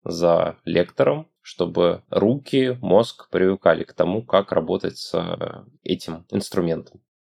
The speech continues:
После того, как база была получена, я бы рекомендовал переходить к более качественным источникам информации, например, к профессиональной литературе.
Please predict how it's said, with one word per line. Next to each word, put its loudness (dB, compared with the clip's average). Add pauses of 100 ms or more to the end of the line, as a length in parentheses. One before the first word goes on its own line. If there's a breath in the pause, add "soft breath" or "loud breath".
(140)
После 2
того, 0
как -2
база 4
была 0
получена, -2
я 0
бы -2
рекомендовал -2
переходить -2
к 2
более 4 (140)
качественным 0 (100)
источникам -2
информации, -2
например, 0
к -20
профессиональной 0
литературе. -2